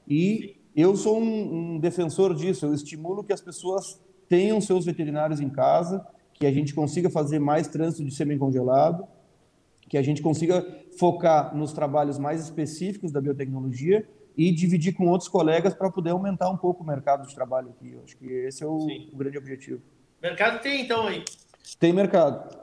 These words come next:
Speaker 1: Tem mercado.
Speaker 2: Mercado tem.
Speaker 1: Óbvio, tem as suas pe-, suas peculiaridades, né?
Speaker 2: Claro, claro.
Speaker 1: É, tem que tá disposto a passar por uma série de coisas que só estando aqui a gente, pra imaginar.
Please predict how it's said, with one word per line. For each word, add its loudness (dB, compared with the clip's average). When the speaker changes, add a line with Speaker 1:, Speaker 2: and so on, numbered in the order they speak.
Speaker 1:
Tem -2
mercado. 0
Speaker 2:
Mercado -14
tem. -2
Speaker 1:
Óbvio, 0
tem -4
as -2
suas -4
pe-, -10
suas -2
peculiaridades, 2
né? -4
Speaker 2:
Claro, -10
claro. -10
Speaker 1:
É, 0
tem 0
que -12
tá 4
disposto 0
a 2
passar -4
por -8
uma -4
série -4
de -8
coisas -6
que -10
só -4
estando -2
aqui -2
a -2
gente, -10
pra -12
imaginar. -8